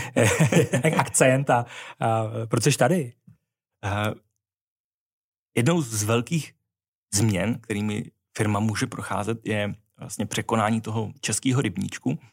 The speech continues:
Speaker 2: to znamená, eh, nějaká mezinárodní jako expanze, ideálně třeba expanze do Ameriky. A to se vlastně dostáváme k té angličtině,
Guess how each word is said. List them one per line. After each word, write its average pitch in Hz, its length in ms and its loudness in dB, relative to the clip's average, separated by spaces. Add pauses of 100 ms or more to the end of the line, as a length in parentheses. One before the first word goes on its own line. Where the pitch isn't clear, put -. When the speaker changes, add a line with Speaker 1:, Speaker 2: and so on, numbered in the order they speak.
(400)
Speaker 2:
to - 100 -20
znamená, 101 600 -2
eh, 92 360 -8
nějaká - 400 -12 (200)
mezinárodní 104 840 0
jako 95 220 -8
expanze, 110 640 -2 (160)
ideálně 98 340 -6
třeba - 240 -4
expanze 110 440 -2
do 90 160 -6
Ameriky. 101 520 -4 (520)
A 87 180 -8
to - 120 -8
se 110 120 0
vlastně 107 260 0
dostáváme 95 580 -2
k - 60 -10
té 123 100 0
angličtině, 98 720 -4